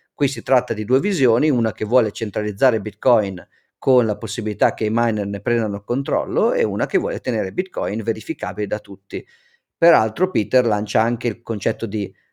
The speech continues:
replace by fee, R B F, che è un concetto che non tratteremo oggi perché ci porta troppo lontano, ma in realtà fa parte della battaglia, nel senso che per chi sa che cos'è lo capisce, replace by fee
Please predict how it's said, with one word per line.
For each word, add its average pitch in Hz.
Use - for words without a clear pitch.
replace 135
by 113
fee, 127
R 104
B 110
F, 90
che 185
è -
un 180
concetto 180
che 160
non 156
tratteremo 143
oggi 135
perché 113
ci 107
porta 107
troppo 110
lontano, 120
ma 123
in 107
realtà 110
fa -
parte 117
della 101
battaglia, 101
nel 101
senso 107
che 110
per 107
chi 120
sa 117
che 107
cos'è 107
lo 98
capisce, 101
replace 127
by 127
fee 127